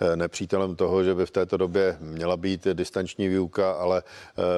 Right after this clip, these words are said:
byla tam skutečně nekomunikace a možná i ta forma, jakou to bylo vyhlášeno, nebyla úplně šťastná.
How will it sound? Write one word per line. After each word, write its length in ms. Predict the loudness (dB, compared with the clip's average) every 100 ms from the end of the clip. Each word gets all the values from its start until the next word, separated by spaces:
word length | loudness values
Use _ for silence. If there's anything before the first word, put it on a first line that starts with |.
| 0 0
byla 240 | -2 -2
tam 180 | -2 -6
skutečně 400 | -8 -6 -4 -2
nekomunikace 1000 | -2 -2 -2 -2 -2 -4 -2 0 2 0
a 40 |
možná 400 | -2 -6 -4 -4
i 60 | -2
ta 100 | -4
forma, 380 | -2 -4 -2 -2
jakou 220 | -2 -6
to 120 | -4
bylo 140 | -2 0
vyhlášeno, 580 | 2 0 -2 -4 -6 -8 -14 -12 -6
nebyla 240 | -2 0
úplně 320 | 0 0 -2
šťastná. 480 | 0 -2 -2 -6 -10